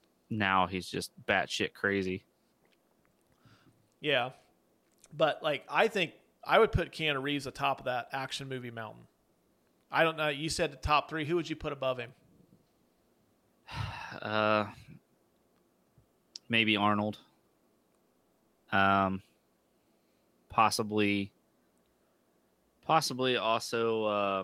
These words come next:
Speaker 1: maybe Bruce Willis. But that's
Speaker 2: I
Speaker 1: just my own, you know, just because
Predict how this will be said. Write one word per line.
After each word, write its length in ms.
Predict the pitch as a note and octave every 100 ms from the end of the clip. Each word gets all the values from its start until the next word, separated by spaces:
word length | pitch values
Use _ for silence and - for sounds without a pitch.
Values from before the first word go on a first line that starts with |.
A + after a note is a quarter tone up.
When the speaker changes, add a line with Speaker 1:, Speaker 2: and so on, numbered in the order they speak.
| E2 - _ _ _ _ _ _ _ _ - _ -
Speaker 1:
maybe 300 | A2+ G#2 A2
Bruce 340 | G#2+ G#2 -
Willis. 460 | F#2+ G2 G2 - - _ _ _ _ _ _ _ _ _ _ _ _ - _ _
But 300 | - G2 F#2+ - _ _ _ _ _ _ _
that's 220 | A#2+ G#2+
Speaker 2:
I 20 |
Speaker 1:
just 160 | - -
my 180 | G#2 G2+
own, 380 | G2 F#2+ F#2+ G2 _ _ _ _ -
you 100 | G2+
know, 80 | -
just 260 | A2 B2+ -
because 720 | A#2 - - A2 A2 A2